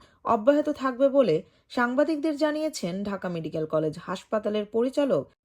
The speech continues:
ব্রিগেডিয়ার জেনারেল মোহাম্মদ আসাদুজ্জামান। তিনি বলেন, "দাবি পূরণের বিষয়ে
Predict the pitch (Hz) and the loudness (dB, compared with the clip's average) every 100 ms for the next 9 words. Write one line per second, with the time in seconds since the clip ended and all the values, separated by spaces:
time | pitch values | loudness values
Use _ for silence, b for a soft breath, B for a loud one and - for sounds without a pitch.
0 | - 185 254 247 320 320 254 165 233 226 | -10 -4 -2 2 2 2 2 2 2 2
1 | 185 165 170 165 175 190 240 320 - 214 | 0 0 -2 -2 -4 -4 -2 -4 -2 -2
2 | 214 190 165 151 160 151 143 - _ _ | 0 -4 -4 -4 -4 -4 -8 -12 _ _
3 | _ - 254 226 208 165 170 339 - _ | _ -2 2 2 4 2 4 2 -2 _
4 | - 175 202 220 330 330 311 311 311 285 | -6 2 4 4 2 2 2 2 2 2
5 | 269 294 277 | 2 6 8